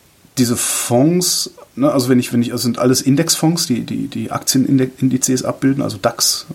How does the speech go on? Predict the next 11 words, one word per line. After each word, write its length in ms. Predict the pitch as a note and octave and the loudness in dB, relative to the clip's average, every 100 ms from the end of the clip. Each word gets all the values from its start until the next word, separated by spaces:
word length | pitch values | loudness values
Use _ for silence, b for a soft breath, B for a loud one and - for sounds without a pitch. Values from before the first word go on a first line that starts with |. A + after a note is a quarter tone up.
| C3 | -10
und 80 | |
so. 220 | A#2 C#3 D#3 B B B B B B B - | -6 -6 -8 B B B B B B B -4
Ähm, 460 | A#2 A2 A2 A2+ A2+ - _ _ _ b b b b b b b _ - | 0 2 0 0 -4 -10 _ _ _ b b b b b b b _ -2
damit 360 | A#2 C#3+ E3 | 2 4 2
investierst 720 | E3 C3+ B2 - - F3 F#3+ | 2 2 4 2 2 2 4
du 60 | E3 | 2
letztendlich 640 | B2+ - - D3+ G#3+ E3+ | 2 0 -2 0 0 0
dein 200 | - A#2 G#2+ | 0 -2 2
Geld 580 | C#3+ F#3 C#3 A#2 - B B B B | 4 4 4 0 -4 B B B B
auch 340 | B2 D3 D#3 C#3+ | 0 0 -2 0
in 300 | C#3 D3 | 2 2